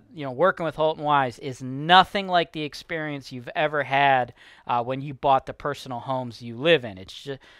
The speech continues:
totally different business. Um, so, with that said, I don't have any specific information on, like,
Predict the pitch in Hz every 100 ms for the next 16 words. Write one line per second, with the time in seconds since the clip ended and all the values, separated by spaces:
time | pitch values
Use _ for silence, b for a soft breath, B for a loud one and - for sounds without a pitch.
0 | b b 175 175 165 151 143 135 110 107
1 | - 98 - - - b b b b 127
2 | 131 117 110 - 247 - - 156 - 220
3 | - 196 131 - b b b 135 196 214
4 | - 160 202 226 240 208 - _ 185 196
5 | 202 190 - b b - - 151 - -
6 | - 233 - 233 - - 185 175 180 165
7 | 165 - 175 170 147 143 143 135 135 -